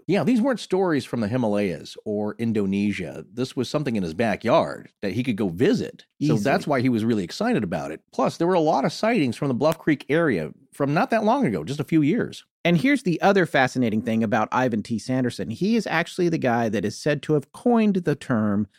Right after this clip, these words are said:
Speaker 2: cryptozoology in the early forties and first used it in print in this book.
Speaker 1: Yeah.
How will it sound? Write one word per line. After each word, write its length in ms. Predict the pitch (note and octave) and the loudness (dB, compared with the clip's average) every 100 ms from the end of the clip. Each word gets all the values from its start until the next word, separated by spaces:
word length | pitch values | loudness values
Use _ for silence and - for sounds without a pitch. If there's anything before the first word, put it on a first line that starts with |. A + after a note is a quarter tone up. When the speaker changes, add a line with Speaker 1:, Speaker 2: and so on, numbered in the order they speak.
| _ - | _ 0
Speaker 2:
cryptozoology 1160 | E3 - D#3+ D3 B2+ B2+ A#2 B2 G2 D2 E2 | 2 4 4 4 4 4 4 2 0 -4 -8
in 140 | - G2+ | -6 -6
the 120 | - | -2
early 260 | A2 A2+ | -2 -2
forties 640 | G#2+ - G#3 F3+ A2+ G#2 - - _ - | -4 0 2 4 2 0 -6 -20 _ 0
and 300 | E3 E3 E3 | 2 2 0
first 400 | - C#3+ - C3 | 0 0 0 0
used 240 | B2 A2+ | 2 2
it 120 | G#2 - | -4 -2
in 200 | D3 E3+ | -2 -2
print 460 | - A#3+ E3 D#3 - _ - | 0 0 0 -4 -14 _ -2
in 180 | C3 A#2 | 2 2
this 140 | G#2+ | 0
book. 360 | F#2 G2 - _ - | -2 -4 -6 _ -4
Speaker 1:
Yeah. 180 | A#2 | -4